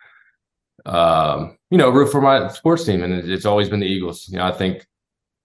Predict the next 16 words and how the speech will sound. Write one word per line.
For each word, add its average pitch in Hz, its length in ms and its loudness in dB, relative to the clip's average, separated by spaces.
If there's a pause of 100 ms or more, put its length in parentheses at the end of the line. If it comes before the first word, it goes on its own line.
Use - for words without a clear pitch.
(120)
since 110 260 -2
I 107 60 2
was 98 100 0
a 104 40 0
little 104 180 2
kid, 110 180 0
since 104 180 -2
I 101 80 0
remember, 95 640 -2 (100)
you 92 140 -12
know, 92 120 -4
it's 90 120 -4
always, 95 480 2 (300)
you 98 120 -8
know, 90 280 -2
Sunday, 101 840 0